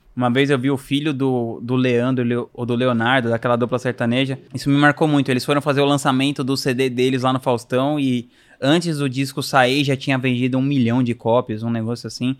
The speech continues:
só porque eles foram no Faustão e só porque eles eram filhos do Leandro e Leonardo. E hoje em dia isso é bizarro, isso não acontece de jeito nenhum. Hoje em dia a mídia é muito mais pulverizada,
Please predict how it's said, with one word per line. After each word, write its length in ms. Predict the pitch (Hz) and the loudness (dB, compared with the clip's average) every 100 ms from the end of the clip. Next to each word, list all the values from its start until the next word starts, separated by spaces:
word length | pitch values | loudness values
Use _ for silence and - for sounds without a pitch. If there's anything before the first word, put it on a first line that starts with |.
| - _ | -10 _
só 220 | - 135 | -10 -8
porque 240 | 135 139 135 | -6 -2 0
eles 200 | 135 131 | 0 0
foram 300 | 127 135 127 | -2 0 0
no 80 | 120 | -2
Faustão 480 | 117 - 123 127 | -4 -4 -4 -4
e 20 | 117 | -2
só 140 | 127 | -6
porque 180 | - 131 | -4 -6
eles 200 | 123 120 | -4 -2
eram 180 | 127 117 | -4 -4
filhos 500 | - 120 127 117 110 | -6 -4 -2 -2 -6
do 160 | 120 | -4
Leandro 440 | 117 113 117 120 113 | -2 0 0 -2 -4
e 20 | |
Leonardo. 420 | 113 110 120 120 _ _ _ _ 127 | -4 -2 -4 -6 _ _ _ _ -4
E 100 | 143 | -2
hoje 160 | 170 | 0
em 120 | 170 | 0
dia 340 | 120 127 165 151 | -2 -2 0 0
isso 240 | 156 - | -2 -4
é 260 | 190 254 175 | -6 -6 -8
bizarro, 540 | 135 170 135 135 123 | -4 -2 4 4 4
isso 160 | 123 147 | 0 -2
não 100 | 165 | -2
acontece 560 | 160 170 139 135 135 | -2 -4 -2 -2 -4
de 140 | 120 123 | -10 -8
jeito 340 | 123 135 143 | -4 -4 -4
nenhum. 320 | 156 131 127 123 | -2 0 0 -2
Hoje 220 | 139 143 | -2 2
em 80 | 156 | 0
dia 340 | 139 156 147 | 2 2 4
a 100 | 127 | 4
mídia 220 | 131 143 143 | 4 2 2
é 20 | |
muito 280 | 139 156 165 | 0 0 -4
mais 160 | 156 | -4
pulverizada, 800 | - 156 160 170 151 131 117 113 | -6 -6 -4 -4 0 2 2 0